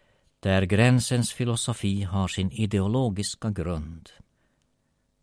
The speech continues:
Den onaturliga gränsen mellan Sverige och Ryssland har dragits år artonhundranio längs Torne,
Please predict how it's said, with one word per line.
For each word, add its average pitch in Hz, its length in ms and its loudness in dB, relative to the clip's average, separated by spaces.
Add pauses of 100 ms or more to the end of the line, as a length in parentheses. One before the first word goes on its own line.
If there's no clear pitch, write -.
(1500)
Den 117 240 6
onaturliga 143 880 8
gränsen 127 600 6
mellan 113 180 4
Sverige 107 460 4
och 92 140 0
Ryssland 98 720 2 (680)
har 107 200 4
dragits 104 560 4
år 104 320 2
artonhundranio 107 1160 2 (680)
längs 104 440 4
Torne, 117 580 6